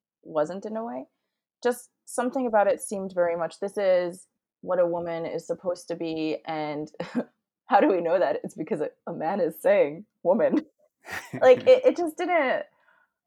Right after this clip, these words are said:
Speaker 1: I don't know. There was something about it that I, I, I really enjoyed the song,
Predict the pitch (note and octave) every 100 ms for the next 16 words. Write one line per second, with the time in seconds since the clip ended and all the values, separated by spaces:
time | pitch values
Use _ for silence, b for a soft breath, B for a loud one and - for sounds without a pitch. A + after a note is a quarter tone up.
0 | _ A3+ A#3 G#3+ F3 E3 D#3 D#3 F3 -
1 | _ _ _ - A3+ A3+ A#3 C4 B3+ G#3+
2 | F#3+ D#3 D3+ D3+ D3 B2+ F#2 - F#3 D#3+
3 | E3+ D#3+ F#3 F#3 E3 D3 C3+ F3 A3 -
4 | D4+ D#4